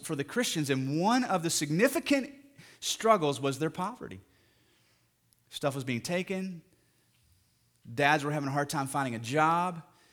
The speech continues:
And so essentially, that was, a s-, right? So they were being forced into poverty, into famine, and even death, indirectly, economically. And so Jesus says,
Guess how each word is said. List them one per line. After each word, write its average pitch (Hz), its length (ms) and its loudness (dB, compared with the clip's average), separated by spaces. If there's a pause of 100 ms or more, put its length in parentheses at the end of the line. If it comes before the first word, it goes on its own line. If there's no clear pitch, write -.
(180)
And 139 100 -2
so 156 200 0 (140)
essentially, 165 680 2
that 165 120 6
was, 151 100 2
a 151 40 0
s-, - 220 -2 (180)
right? 165 220 0
So 156 80 -4
they 175 80 4
were 170 100 2
being 165 180 4
forced - 640 0
into 156 200 0
poverty, 165 600 2
into 143 560 -2 (260)
famine, 180 760 0
and 131 120 -2
even 131 380 -2
death, 139 580 0 (160)
indirectly, 123 720 -2 (760)
economically. 147 720 -6 (1800)
And 117 140 -6
so 127 140 -6
Jesus 127 380 0
says, 147 640 2